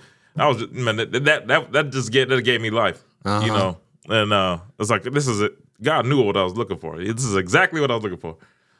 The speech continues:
Speaker 1: Um, so, yeah, and it, it helped me, uh, structure, 'cause I'm a, I'm a, uh, structure my thoughts, 'cause I'm a,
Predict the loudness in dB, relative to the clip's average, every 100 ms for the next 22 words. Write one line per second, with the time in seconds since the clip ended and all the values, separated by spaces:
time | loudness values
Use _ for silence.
0 | -2 0 0 -4 -4 0 0 -2 _ _
1 | _ _ _ _ _ _ 0 0 0 0
2 | -2 -2 -2 4 4 4 2 -2 -2 -10
3 | -4 0 0 0 0 0 0 -8 -10 -2
4 | 0 0 -2 -2 0 0 0 0 0 -2
5 | -2 -4 -2 -4 0 -2 -2 _ _ _
6 | _ _ 4 4 0 -8 _ _ -2 2